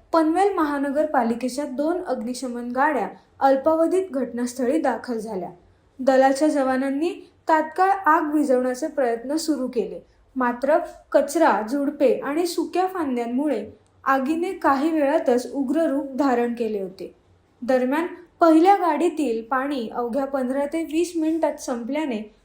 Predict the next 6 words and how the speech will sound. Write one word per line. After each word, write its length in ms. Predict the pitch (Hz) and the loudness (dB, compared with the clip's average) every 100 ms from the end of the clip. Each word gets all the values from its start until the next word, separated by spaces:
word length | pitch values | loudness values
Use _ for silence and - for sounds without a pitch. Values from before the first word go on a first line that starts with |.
| _ | _
दुसऱ्या 420 | 269 302 339 381 | 0 2 4 2
गाडीतील 540 | 370 339 320 330 359 349 | 4 2 0 0 0 0
पाण्याच्या 500 | 330 254 254 254 285 | 0 0 -2 -4 -4
मदतीने 680 | 254 233 247 339 302 214 | -4 -4 -4 -2 -4 -4
दोन्ही 340 | 214 233 233 262 | -2 0 0 -2
पथकांनी 640 | 254 247 - 269 277 339 | -4 -8 -6 -6 -2 -4